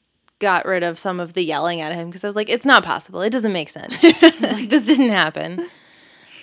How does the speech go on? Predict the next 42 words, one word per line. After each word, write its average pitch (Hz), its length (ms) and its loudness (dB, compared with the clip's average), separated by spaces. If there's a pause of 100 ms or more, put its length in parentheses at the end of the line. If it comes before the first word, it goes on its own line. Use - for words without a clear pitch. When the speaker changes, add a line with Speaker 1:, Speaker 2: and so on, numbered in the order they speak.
Speaker 1:
But 202 120 2
yeah, 160 260 2
so 156 120 -12
then 175 500 -4
David 185 300 -2
goes 185 200 -2
to 185 120 -8
get 170 180 0
him, 160 320 -4
and 165 460 -6 (280)
Scott's 170 520 -4
like, 170 320 -4 (220)
"Look 349 300 -2
at 240 160 0
this 208 180 -4
loaded 214 560 2
gun 269 240 8
I'm 220 160 4
holding. 165 520 -2 (140)
I'm 202 120 0
gonna 254 180 0
twirl 202 420 0
it 226 80 2
on 247 100 0
my 277 160 2
thumb. 330 280 0
Look 214 160 0
how 269 160 2
cool 359 260 0
I 233 120 6
am." 175 360 0
And 175 180 -8
then 165 380 -6 (1500)
you 180 180 -10
Speaker 2:
You 208 160 -8 (280)
don't 208 240 -2
see 240 300 0
it, 240 420 0
but 208 260 -8
you - 100 -6
hear 233 300 -2
it, 226 260 -2